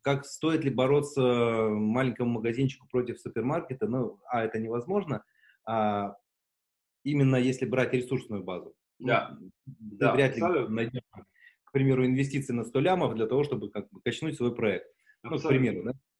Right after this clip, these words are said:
Speaker 1: А,
Speaker 2: Да.
Speaker 1: бизнес-план просто не прокатит. Вот. А, но при этом как можно вырасти, что нужно делать? Э, первое, ре-, ну, если у вас есть уже какая-то команда, компания,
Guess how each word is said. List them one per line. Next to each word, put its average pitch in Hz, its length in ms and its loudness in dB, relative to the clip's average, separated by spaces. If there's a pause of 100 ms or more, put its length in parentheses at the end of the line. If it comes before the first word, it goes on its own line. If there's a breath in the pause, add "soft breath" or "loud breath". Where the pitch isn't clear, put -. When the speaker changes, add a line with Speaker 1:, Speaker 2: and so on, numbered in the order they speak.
(160)
Speaker 1:
А, 104 460 -2
Speaker 2:
Да. 98 200 -14 (720)
Speaker 1:
бизнес-план 139 600 0
просто - 200 -10
не 107 60 -6
прокатит. 101 400 -6 (520 soft breath)
Вот. 113 300 0
А, 107 300 -2
но 135 140 2
при 165 140 2
этом 180 200 0
как 156 200 0
можно 127 540 2
вырасти, 117 420 0
что 127 220 -2
нужно 110 300 0
делать? 95 320 -4 (140)
Э, 101 180 -4
первое, 139 360 2
ре-, 123 240 2
ну, 127 160 -2
если 131 260 0
у 131 40 4
вас 131 200 0
есть 135 220 -2
уже 104 120 -8
какая-то 104 380 -6
команда, 107 380 -4
компания, 120 600 -2